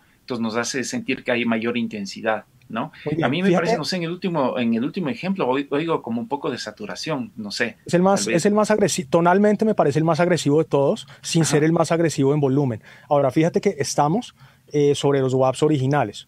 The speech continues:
Speaker 2: por lo tanto, pues es, es, es lógico que, que este, que es el de Midnight Oil, que es el que está menos limitado, eh, este, este ejemplo es preguerra de volumen, de hecho. ¿Mm?
Speaker 1: Ujú.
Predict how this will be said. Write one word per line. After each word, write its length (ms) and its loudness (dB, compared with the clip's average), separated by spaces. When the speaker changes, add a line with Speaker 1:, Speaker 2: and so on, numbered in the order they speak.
Speaker 2:
por 140 -2
lo 80 -4
tanto, 280 -4
pues 160 0
es, 240 -4
es, 200 -8
es 100 -6
lógico 380 0
que, 320 -2
que 240 0
este, 260 -4
que 80 -8
es 80 -4
el 80 0
de 80 0
Midnight 300 0
Oil, 160 0
que 80 -4
es 60 -2
el 80 -4
que 80 -4
está 200 -4
menos 260 -2
limitado, 540 0
eh, 220 -4
este, 520 2
este 280 0
ejemplo 320 0
es 180 -4
preguerra 580 4
de 60 4
volumen, 420 0
de 160 2
hecho. 240 -10
¿Mm? 100 0
Speaker 1:
Ujú. 260 -4